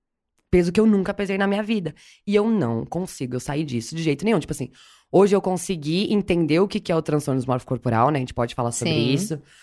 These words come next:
Speaker 1: Então, é, eu, eu olho no espelho, quando eu vejo alguma coisa diferente, eu falo, "Essa coisa é sua cabeça", tal. E aí fica tudo
Speaker 2: Ótimo.
Speaker 1: bem. Consigo entender quando eu tenho episódio de compulsão ou não. Ou quando eu começo a noiar que eu tenho que não comer tal coisa ou não.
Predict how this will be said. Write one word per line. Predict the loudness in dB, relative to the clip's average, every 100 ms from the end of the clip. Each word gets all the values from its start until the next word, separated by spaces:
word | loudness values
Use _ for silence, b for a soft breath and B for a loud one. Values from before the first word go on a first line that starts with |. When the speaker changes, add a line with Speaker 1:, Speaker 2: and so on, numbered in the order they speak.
| b _
Speaker 1:
Então, | -2 4 4 6
é, | 6 6 6 4
eu, | 4 2
eu | 0 -2 -2 _ _ _ _
olho | 2 4
no | 2
espelho, | 0 0 -2
quando | 0 0
eu |
vejo | 0 0
alguma | 0
coisa | 0
diferente, | -2 0 0 0
eu |
falo, | 0 0 0 -2 -4
"Essa | -6
coisa | -4 -4
é |
sua | -2
cabeça", | 2 6 6 4 2 -4
tal. | 0 0 2
E | 2
aí | 0
fica | 0 0
tudo | 0 2
Speaker 2:
Ótimo. | 4
Speaker 1:
bem. | 4 4 2 -4 B B B B
Consigo | -4 0 0
entender | 0 0 2
quando | 2
eu | 2
tenho | 2 0
episódio | 0 -2 -2
de | -4
compulsão | -6 -8 -6 -4 -2
ou | -2 -2
não. | 2 6 6 4 -2 b b
Ou | -4 -4
quando | -2 -2 -2
eu | -2
começo | -2 -2 -2 -2
a |
noiar | 0 2 4 2 0 -10 -6
que | -4
eu | -4 -10 b b b
tenho | 0 0
que | 0 -2
não | 2 2
comer | 2 -2 -2
tal | -2 -4
coisa | 0 0 0
ou | -2
não. | 2 2 0